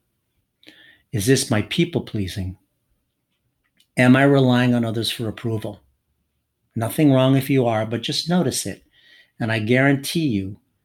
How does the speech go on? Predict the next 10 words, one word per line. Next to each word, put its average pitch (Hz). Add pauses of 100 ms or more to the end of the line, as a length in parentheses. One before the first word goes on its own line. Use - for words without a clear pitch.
(200)
that 117
when 110
you 123
ask 143
that 156
question, 107 (640)
while 131
you 139
are 147
anxious, 147